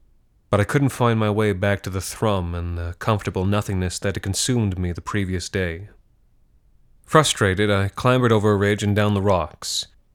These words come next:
putting enough distance between myself and the group that their voices were smothered by the crashing waves. Here,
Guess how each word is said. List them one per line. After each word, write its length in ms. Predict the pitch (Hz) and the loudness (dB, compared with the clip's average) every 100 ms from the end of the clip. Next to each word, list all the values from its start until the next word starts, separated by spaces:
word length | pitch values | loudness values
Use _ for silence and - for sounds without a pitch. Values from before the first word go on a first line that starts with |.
| _ - | _ 2
putting 140 | 113 | 4
enough 180 | 107 104 | 4 2
distance 320 | 110 117 104 | 0 0 -2
between 340 | - - 113 107 | -4 -4 0 2
myself 480 | 101 95 110 101 | 0 0 -2 -2
and 120 | 107 98 | -2 -4
the 40 | |
group 280 | 101 101 - | -2 -2 -2
that 180 | 101 104 | -4 -2
their 80 | |
voices 480 | 92 107 110 - 95 | 0 2 2 -2 -6
were 100 | 98 | -4
smothered 560 | - - 127 120 95 85 | -2 2 4 4 2 0
by 120 | 92 | -4
the 80 | 90 | -4
crashing 520 | - 104 98 104 92 | 0 0 0 -2 -2
waves. 600 | 95 85 80 - - - _ _ _ _ _ _ _ _ _ _ _ _ _ _ _ - | -2 -2 -6 -10 -10 -10 _ _ _ _ _ _ _ _ _ _ _ _ _ _ _ 0
Here, 500 | 165 110 87 135 | 2 4 2 -4